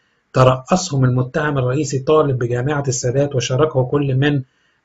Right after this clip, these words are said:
ألف عين سبعتاشر سنة وميم ميم سبعتاشر سنة وألف ألف ألف سبعتاشر سنة، مقيمين جميعًا بمدينة تلا، حيث تفاجأت والدة الضحية بأحد أصدقائه يطرق باب المنزل ويسأل عن والد محمود، وعندما سألته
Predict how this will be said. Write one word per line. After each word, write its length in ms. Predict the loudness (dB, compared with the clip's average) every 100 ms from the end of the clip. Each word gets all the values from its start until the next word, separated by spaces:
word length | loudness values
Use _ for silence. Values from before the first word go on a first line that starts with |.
| 2
ألف 280 | 2 2
عين 160 | 0 0
سبعتاشر 540 | 0 -2 0 -2 -2
سنة 440 | -2 -2 -2 0 0
وميم 320 | 0 2 2
ميم 160 | 0 -2
سبعتاشر 520 | -2 -2 -2 -4 -4
سنة 540 | -4 -2 -2 -2 -8 _ _ _
وألف 400 | -2 2 2 0
ألف 360 | 0 0 0 -2
ألف 300 | 0 2 0
سبعتاشر 600 | -2 -4 -4 -4 -4 -2
سنة، 300 | -4 -4 -6
مقيمين 680 | -6 -6 -2 0 4 2 2
جميعًا 880 | 0 0 2 4 4 4 4 4 0 -12 _ _
بمدينة 580 | -2 0 0 -2 0 0 0
تلا، 240 | 0 -2 -2 _ _ _ _ _ _ _ _ 0
حيث 300 | 6 6 6
تفاجأت 640 | 2 4 2 2 2 2
والدة 480 | 2 4 6 4 2
الضحية 460 | -4 -4 -2 2 2
بأحد 360 | 2 0 0
أصدقائه 560 | 0 -2 -2 -4 -2 0
يطرق 640 | 0 0 0 2 2 2
باب 440 | 0 2 4 4 2
المنزل 540 | 0 -2 -2 -2 -2
ويسأل 360 | 0 -2 -2 -4
عن 140 | -2
والد 320 | -2 -2 -2
محمود، 380 | -2 -4 -6 -6
وعندما 380 | -6 -4 -2 -2
سألته 640 | -4 0 0 0 0 0